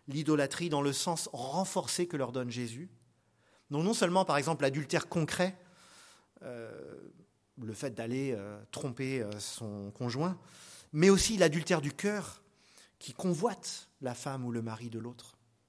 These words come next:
Non seulement l'idolâtrie grossière avec de petites statuettes, et cetera, mais l'idolâtrie du cœur qui accorde à d'autres choses qu'à Dieu l'adoration qui lui revient.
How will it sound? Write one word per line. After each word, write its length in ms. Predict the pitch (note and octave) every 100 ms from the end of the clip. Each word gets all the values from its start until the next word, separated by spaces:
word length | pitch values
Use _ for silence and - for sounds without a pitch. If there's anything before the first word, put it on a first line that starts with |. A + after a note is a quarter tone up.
| _ _ _ _ _ _ - - -
Non 120 | A3
seulement 280 | B3 A3 G3
l'idolâtrie 500 | F#3+ G3+ F3 F3 F3+
grossière 460 | D3 E3 - F3+
avec 180 | D#3+ C#3
de 80 | C#3
petites 320 | D#3 D3 D#3+
statuettes, 520 | - C#3 - C#3+ D3+
et 80 | C3+
cetera, 380 | - A2+ C3+ G#3
mais 220 | C#3+ A#2+ - -
l'idolâtrie 500 | C3 C#3+ B2+ B2 C3+
du 140 | A#2+
cœur 440 | A#2 D#3+ D#3 - - _ _ _ _ _ _ _
qui 140 | -
accorde 280 | C3 D3+ B2+
à 60 | A#2
d'autres 300 | C3+ - C3
choses 440 | - C3 A2+ - - - _ _ -
qu'à 140 | B2
Dieu 200 | G#2+ C3
l'adoration 540 | A2+ G#2+ G#2+ G#2 B2
qui 120 | A2+ G#2+
lui 120 | G#2
revient. 280 | G#2+ G#2+